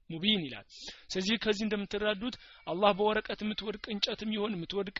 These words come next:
ቅጠልም ትሁን ምን ይሁን ሁሏንም ነገር በማብራራትም በተፍሲልም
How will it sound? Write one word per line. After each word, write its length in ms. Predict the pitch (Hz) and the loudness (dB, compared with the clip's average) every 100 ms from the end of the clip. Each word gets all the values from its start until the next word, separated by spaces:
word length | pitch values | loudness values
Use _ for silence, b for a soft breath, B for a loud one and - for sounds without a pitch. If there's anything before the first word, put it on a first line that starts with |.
| 220 | -4
ቅጠልም 400 | 214 247 208 208 | -4 0 0 0
ትሁን 260 | 214 220 202 | -4 -4 0
ምን 180 | 226 | 2
ይሁን 240 | 240 214 240 B B B | 2 2 -2 B B B
ሁሏንም 560 | 269 302 254 240 196 170 | 4 6 12 12 12 8
ነገር 320 | 180 226 208 165 | 6 8 8 6
በማብራራትም 760 | 139 160 190 214 202 202 196 170 | 2 2 4 6 8 6 4 -4
በተፍሲልም 640 | 165 202 - 220 220 180 | 0 2 2 2 2 0